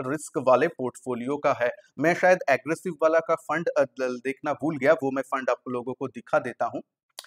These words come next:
तो ये आपका हुआ है टोटल परसेंटेज टू पॉइंट फ़ोर परसेंट। तो आपका यहाँ पे मॉडरेट टू पॉइंट फ़ोर,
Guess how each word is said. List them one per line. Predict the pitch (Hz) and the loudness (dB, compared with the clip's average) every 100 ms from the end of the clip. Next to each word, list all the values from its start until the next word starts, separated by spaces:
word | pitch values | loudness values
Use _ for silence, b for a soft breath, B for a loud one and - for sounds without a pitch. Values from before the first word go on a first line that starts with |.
| B _ | B _
तो | 175 | -4
ये | 151 185 208 | 0 2 4
आपका | 196 135 - 156 | 4 2 2 0
हुआ | 143 127 139 135 | 0 2 2 2
है | 175 | 0
टोटल | - 139 - 165 160 | -4 -8 -2 -4 0
परसेंटेज | 131 120 131 127 127 190 - - _ _ _ | -4 -4 -8 -8 -4 -6 -6 -18 _ _ _
टू | 196 220 226 | -8 -8 -4
पॉइंट | 127 156 185 | -4 -4 -8
फ़ोर | - - 127 127 131 123 | -20 -14 -6 -6 -4 -4
परसेंट। | 110 - 139 123 113 - _ _ _ _ _ _ _ - b b b _ | -4 -2 -2 -2 -4 -14 _ _ _ _ _ _ _ -18 b b b _
तो | 147 135 | 0 4
आपका | 117 - - 131 131 | 4 2 0 2 2
यहाँ | 117 113 - 113 - | 0 -10 -10 -14 -10
पे | 127 151 - 123 | -10 -10 -14 -16
मॉडरेट | 113 107 107 113 147 220 - - _ _ _ _ _ | -10 -8 -4 -2 -2 -4 -10 -20 _ _ _ _ _
टू | 120 131 147 - | -12 -12 -14 -12
पॉइंट | 113 127 180 | -10 -8 -12
फ़ोर, | - - 123 104 | -18 -14 -12 -12